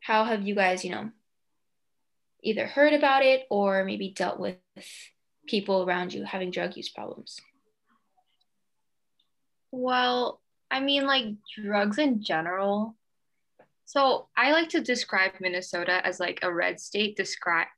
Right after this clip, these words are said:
Speaker 2: disguised as a blue state. So if you have, like, Ilhan Omar is, like, a representative, but she's the representative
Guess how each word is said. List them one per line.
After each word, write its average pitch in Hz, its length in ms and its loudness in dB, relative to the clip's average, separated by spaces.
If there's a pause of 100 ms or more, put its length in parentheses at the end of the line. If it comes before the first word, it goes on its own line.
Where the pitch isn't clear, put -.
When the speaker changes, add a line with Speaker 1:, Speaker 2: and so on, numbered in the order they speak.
(140)
Speaker 2:
disguised 180 640 -2
as 185 100 -8
a 180 180 -2
blue 165 140 0
state. 202 500 -4 (480)
So 233 80 0
if 220 100 -4
you 254 100 0
have, 311 280 2
like, 254 220 0
Ilhan 208 380 4
Omar 190 500 0
is, 185 180 -2
like, 180 260 -4
a 185 80 0
representative, 180 800 -2
but 202 80 -2
she's 214 240 -2
the 233 80 0
representative 180 720 0